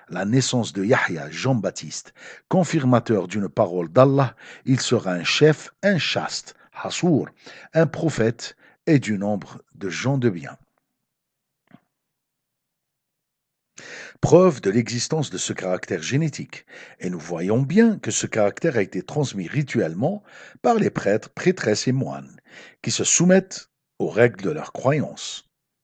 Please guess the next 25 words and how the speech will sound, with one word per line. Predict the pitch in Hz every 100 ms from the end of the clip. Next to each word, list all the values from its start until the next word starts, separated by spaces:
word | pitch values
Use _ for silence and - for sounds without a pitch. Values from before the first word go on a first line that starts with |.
| _ _ _ _ _ - - - - _
et | 233 226
que | 135
nous | 113
sachons | 98 101 92 165 185
qu'à | - 95
l'origine | 92 101 139 175
n'était | 104 - 110
qu'un | 170 160
phénomène | 123 107 113 135
purement | - 170 175 156
génétique, | 147 151 - - - - - - - -
touchant | 226 - 110
l'ensemble | 90 151 151 - 98
des | -
personnages | 156 98 - 170 196 196 143 - - -
avec | 175 165 139
une | 120 101
proximité | - 175 - 139 113 110
atavique | 90 - 110 214 190 -
entre | 127 - 98
Yahya | 101 - - 143 151 -
et | 95 156
Isa | 139 131
alayhim | 104 120 160
assalam, | 165 - 107 85 -